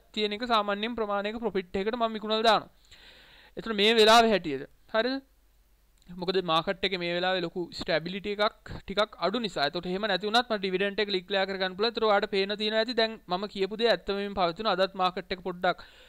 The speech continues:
වැටුණා, ඩවුන් වුණා. ඒතර මට ඕනනම් පුළුවන් තව මේක වැටුණත් මට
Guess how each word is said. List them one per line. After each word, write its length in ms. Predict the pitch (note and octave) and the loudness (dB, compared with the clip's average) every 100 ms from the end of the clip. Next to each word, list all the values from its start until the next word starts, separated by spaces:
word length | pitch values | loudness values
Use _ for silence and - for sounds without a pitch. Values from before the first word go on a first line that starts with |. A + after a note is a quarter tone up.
| - - | -20 -4
වැටුණා, 400 | E3 F3+ A3+ E3+ | 2 2 2 2
ඩවුන් 280 | D#3+ F#3 G#3+ | 6 6 4
වුණා. 180 | E3 F#3+ | 0 0
ඒතර 160 | A#3+ A#3+ | 0 0
මට 240 | G#3+ F#3+ | 2 2
ඕනනම් 280 | A3 A3+ A#3 | 2 2 0
පුළුවන් 300 | G#3+ A3 C#4 F4 | 2 4 4 4
තව 200 | G3 G#3 | 4 4
මේක 180 | A3 A3 | 4 2
වැටුණත් 500 | A#3 D#3+ G#3 A#3+ A#3 | 4 4 2 0 2
මට 200 | B3 A#3 | 2 2